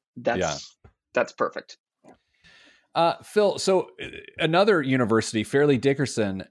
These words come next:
Speaker 2: uh, Dickinson, <laughs> I should say, I was thinking of Eric Dickerson,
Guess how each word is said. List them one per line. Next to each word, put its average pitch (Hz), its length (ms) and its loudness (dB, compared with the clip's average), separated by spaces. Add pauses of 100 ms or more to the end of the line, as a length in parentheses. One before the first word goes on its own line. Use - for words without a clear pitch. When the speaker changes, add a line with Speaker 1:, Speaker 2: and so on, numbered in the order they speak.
(120)
Speaker 2:
uh, 135 80 -2
Dickinson, 110 540 0
<laughs> - 0 -
I 117 80 0
should 131 260 0
say, 98 340 0 (280)
I 117 80 0
was 120 140 0
thinking 127 220 2
of 104 80 -2
Eric 113 280 0
Dickerson, 92 500 -6